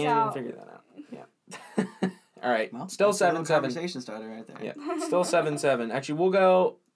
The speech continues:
Speaker 1: let's go two more questions. And whoever has the most within these two questions.
Speaker 3: All right.
Speaker 2: Okay.
Speaker 3: The next question is: When you're in the car and you just need somewhere to go eat, what is the first fast food restaurant that comes to their mind?
Speaker 2: Hmm,
Speaker 1: <laughs> I
Speaker 2: gee.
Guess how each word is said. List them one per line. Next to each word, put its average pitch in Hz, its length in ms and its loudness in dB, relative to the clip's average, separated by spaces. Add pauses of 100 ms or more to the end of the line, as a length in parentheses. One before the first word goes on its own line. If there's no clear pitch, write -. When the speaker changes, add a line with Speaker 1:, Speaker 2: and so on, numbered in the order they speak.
Speaker 1:
let's 151 140 -4
go 160 460 0
two - 200 -10
more 123 140 -4
questions. - 520 -14 (260)
And 135 100 -12
whoever 120 400 -4 (140)
has 117 140 -14
the 107 80 -12
most - 400 -18 (120)
within 214 160 -18
these - 140 -20
two - 100 -20
questions. - 280 -16
Speaker 3:
All 110 80 -6
right. 104 240 -8
Speaker 2:
Okay. - 80 -16 (160)
Speaker 3:
The 127 60 -6
next 147 260 -6
question 156 360 -6
is: 117 520 -8 (420)
When 127 140 -4
you're 127 100 0
in 156 160 -2
the 180 80 -4
car 127 560 2
and 123 100 -2
you 123 80 0
just 143 220 -2
need 151 200 -2
somewhere 147 280 -2
to 143 80 -2
go 131 300 -2
eat, 117 340 -4 (220)
what 123 160 -2
is 123 80 -6
the 127 80 -4
first 143 420 -6
fast 139 320 -2
food 139 240 -2
restaurant 117 540 -6
that 110 160 -10
comes 123 560 -4
to 123 100 -10
their 117 200 0
mind? 107 580 -6 (520)
Speaker 2:
Hmm, 330 640 -10
Speaker 1:
<laughs> 214 180 -6
I 175 400 0
Speaker 2:
gee. 262 280 -8